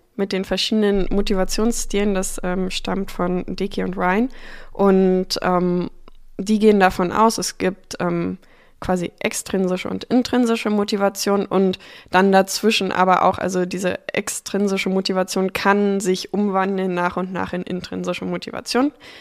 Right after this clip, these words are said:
Und, ähm, dazwischen steht quasi so die introjizierte Lernmotivation.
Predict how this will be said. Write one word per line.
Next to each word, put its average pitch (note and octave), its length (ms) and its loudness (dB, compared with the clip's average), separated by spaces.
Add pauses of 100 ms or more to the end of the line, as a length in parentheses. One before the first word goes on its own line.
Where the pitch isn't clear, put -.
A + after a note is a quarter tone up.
(360)
Und, G3 540 4
ähm, F#3 480 4
dazwischen A3 840 2
steht G3 360 -2
quasi F#3 340 -2
so F#3 200 2
die F#3 220 -2
introjizierte F3 840 -4
Lernmotivation. F3+ 880 0